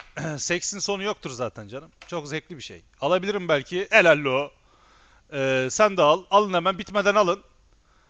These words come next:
Ee, abi beni öv. Öveyim. Bir dakika, nerede öveceğim kişiyi kaçırdım.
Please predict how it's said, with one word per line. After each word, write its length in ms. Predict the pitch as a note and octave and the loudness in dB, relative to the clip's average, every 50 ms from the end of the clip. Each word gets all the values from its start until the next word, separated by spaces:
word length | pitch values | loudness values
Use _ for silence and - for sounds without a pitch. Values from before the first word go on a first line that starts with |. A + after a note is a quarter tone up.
| _ _ _ _ _ _ - | _ _ _ _ _ _ -6
Ee, 460 | B2+ B2+ B2+ B2+ B2+ C3 B2+ B2+ C3 - - | -2 -2 0 0 0 0 0 0 -2 -2 0
abi 320 | D3 D3+ D#3 E3+ F#3 E3 | 4 4 4 4 2 0
beni 180 | D#3+ E3 F3+ F3 | -2 -2 -2 -2
öv. 240 | C#3+ D3 D#3+ F3+ F3+ - - _ _ _ _ _ _ - | 0 0 0 0 -2 -8 -14 _ _ _ _ _ _ -10
Öveyim. 300 | C3+ C3 C3+ A#2 F2+ E2 _ _ _ _ _ _ _ _ _ _ _ _ _ _ _ _ _ _ _ _ _ _ _ _ _ _ _ _ _ _ _ _ _ _ _ _ _ _ _ _ _ _ _ _ _ _ _ - | -8 -8 -8 -10 -14 -16 _ _ _ _ _ _ _ _ _ _ _ _ _ _ _ _ _ _ _ _ _ _ _ _ _ _ _ _ _ _ _ _ _ _ _ _ _ _ _ _ _ _ _ _ _ _ _ -10
Bir 100 | B2+ C3 | -6 -4
dakika, 240 | B2+ B2 - B2 A#2 | -4 -4 -6 -6 -4
nerede 340 | C3 C3+ C#3 C3 C3 A#2 - _ _ _ - | -2 -2 -2 -2 -6 -10 -12 _ _ _ -12
öveceğim 420 | D3 C3+ B2+ B2+ A#2+ C#3 C3 C3 B2 | -10 -10 -8 -6 -4 -4 -4 -4 -6
kişiyi 300 | - C3+ - - D3 B2+ | -12 -14 -14 -14 -12 -10
kaçırdım. 400 | - B2+ - - A2+ G2 A2 | -12 -12 -12 -12 -16 -18 -20